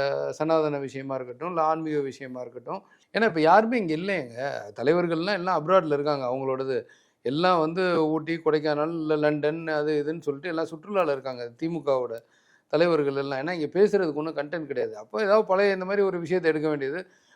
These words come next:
அதை சுத்தி சுத்தி எதையாவது ஒரு நாலு நேரேட்டிவை ஃபிக்ஸ் பண்ணலான்னு பாக்குறாங்களே ஒழிய,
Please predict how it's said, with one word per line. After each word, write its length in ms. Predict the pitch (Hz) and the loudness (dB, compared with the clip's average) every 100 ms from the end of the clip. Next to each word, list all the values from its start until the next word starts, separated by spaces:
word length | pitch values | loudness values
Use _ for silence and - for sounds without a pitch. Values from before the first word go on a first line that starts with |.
| - | 4
அதை 160 | 190 | 4
சுத்தி 220 | 165 175 | 4 -4
சுத்தி 240 | 156 160 196 | -8 -6 -2
எதையாவது 380 | 175 156 160 180 | 0 2 2 0
ஒரு 140 | 156 | 0
நாலு 320 | 151 151 143 | 0 2 0
நேரேட்டிவை 440 | 143 151 147 139 123 | 0 0 0 -2 -4
ஃபிக்ஸ் 240 | 143 - | -8 -10
பண்ணலான்னு 320 | 139 123 123 | -10 -8 -8
பாக்குறாங்களே 460 | 120 120 120 117 110 | -8 -8 -10 -12 -10
ஒழிய, 240 | 110 110 | -10 -6